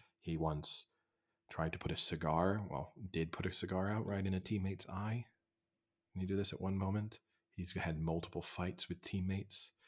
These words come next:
Uh, unfortunately, his cousin was linked to a fairly high-profile murder. That's not necessarily his fault, but it didn't do his reputation <laughs> any good. Um, yeah, just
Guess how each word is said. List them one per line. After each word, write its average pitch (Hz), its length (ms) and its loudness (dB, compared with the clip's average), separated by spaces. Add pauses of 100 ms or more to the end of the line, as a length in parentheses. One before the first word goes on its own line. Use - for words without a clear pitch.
(520)
Uh, 80 280 -2
unfortunately, 92 760 2
his 85 180 2
cousin 87 440 2
was 85 160 -2
linked 85 320 0
to 90 120 -2
a 82 40 -2
fairly 82 320 -2
high-profile 85 760 -2
murder. 95 420 0 (340)
That's - 140 -6
not 80 120 -2
necessarily 82 680 0
his 98 200 0
fault, 123 440 0
but 80 100 -4
it 80 100 -4
didn't 78 260 -4
do 80 180 2
his 78 220 -2
reputation 90 680 -2
<laughs> - 40 2
any 131 100 12
good. 117 300 0 (680)
Um, 82 720 -2 (1040)
yeah, 87 300 0
just - 360 -2